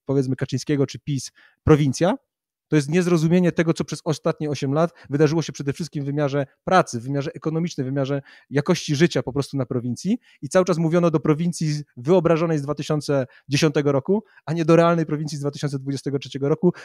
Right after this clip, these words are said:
z jej, e, z jej, e, jakością życia. Pamiętam taki wątek na Twitterze, jak pojechałem w pewnym momencie do Zawiercia, e, i to Zawiercie było wtedy przez okrasków traktowane jako taki synonim przegranej Polski, e, prawda, e, ziemia tam, e, jałowa to było zatytułowane i tak dalej. Ja tam wyszedłem z tego,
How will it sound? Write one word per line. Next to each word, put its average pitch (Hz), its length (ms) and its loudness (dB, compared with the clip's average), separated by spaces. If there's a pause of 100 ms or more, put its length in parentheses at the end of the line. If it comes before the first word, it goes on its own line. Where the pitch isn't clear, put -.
z 127 80 -12
jej, 156 280 2
e, 143 300 -2
z 127 60 -4
jej, 147 340 0
e, 143 120 -2
jakością 143 380 -4
życia. 127 180 -2
Pamiętam 170 280 0
taki 151 300 -2 (260)
wątek 156 320 0
na 147 100 -2
Twitterze, 156 380 0
jak 147 100 2
pojechałem 147 340 4
w - 40 -6
pewnym 143 200 2
momencie 147 240 4
do 135 60 4
Zawiercia, 139 500 4 (480)
e, 143 320 2
i 147 120 -6
to 147 140 6
Zawiercie 151 360 6
było 147 120 8
wtedy 147 240 2
przez - 180 -10
okrasków 151 480 -2
traktowane 147 440 2
jako 143 180 4
taki 139 200 -2
synonim 165 580 2 (260)
przegranej 160 500 4
Polski, 151 680 2 (220)
e, 139 260 4
prawda, 143 300 0
e, 135 760 -2
ziemia 156 300 2
tam, 135 320 -2
e, 131 340 -4
jałowa 151 460 6
to 143 100 -4
było 139 140 -4
zatytułowane 131 440 -2
i 123 40 -4
tak 123 100 -8
dalej. 123 200 -4
Ja 185 100 -2
tam 196 160 -4
wyszedłem 165 380 -2
z - 40 -18
tego, 143 280 -6